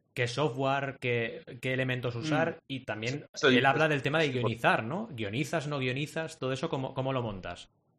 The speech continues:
Speaker 3: Hay que guionizar, por ejemplo, eh, lo, mira, lo hablaba yo mucho con,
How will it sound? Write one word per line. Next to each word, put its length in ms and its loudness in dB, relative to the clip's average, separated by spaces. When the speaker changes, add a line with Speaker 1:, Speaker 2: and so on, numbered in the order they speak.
Speaker 3:
Hay 100 6
que 180 8
guionizar, 440 6
por 100 0
ejemplo, 380 -2
eh, 400 0
lo, 260 4
mira, 200 6
lo 80 6
hablaba 220 8
yo 80 0
mucho 280 -4
con, 640 -2